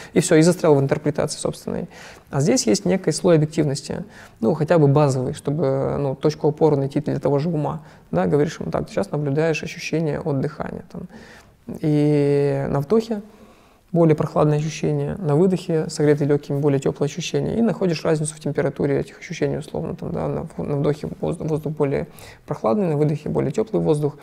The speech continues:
но не даешь им никакую оценку, просто ощущение как ощущение наблюдаешь. И таким образом формируется первый базовый устойчивый навык объектив-, восприятия объективной реальности, из которой потом вот это делается медитация, там, вот это базовый первый уровень, она делается очень долго.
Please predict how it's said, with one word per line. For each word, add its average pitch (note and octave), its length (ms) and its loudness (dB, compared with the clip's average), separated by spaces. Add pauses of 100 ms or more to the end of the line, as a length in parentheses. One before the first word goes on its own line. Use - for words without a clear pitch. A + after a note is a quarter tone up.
(240)
но F3+ 100 2
не F3+ 100 6
даешь E3 300 2
им D#3+ 80 0
никакую D3+ 380 2
оценку, C#3+ 460 -6 (220)
просто F#3 280 -2
ощущение D3+ 400 0
как D3 140 -2
ощущение D3 340 -2
наблюдаешь. D3 540 -4 (280)
И - 80 0
таким F3 200 0
образом F#3+ 280 2
формируется D#3 720 0 (140)
первый F3+ 320 6
базовый D#3 400 4
устойчивый C#3+ 440 -2
навык E3+ 360 -2 (260)
объектив-, D3 400 -2
восприятия D#3+ 320 0
объективной D#3 360 0
реальности, C#3 400 -2
из - 100 -6
которой F#3+ 400 2
потом F#3+ 640 2 (260)
вот D#3 100 -2
это E3 220 2
делается D#3 400 4
медитация, C#3+ 520 -2
там, C3+ 180 -6
вот C3+ 80 -6
это C#3 180 -4
базовый D3 400 4
первый D3+ 240 2
уровень, F#3 160 2
она C#3 120 0
делается C#3+ 360 4
очень C#3 240 -2
долго. C#3 360 2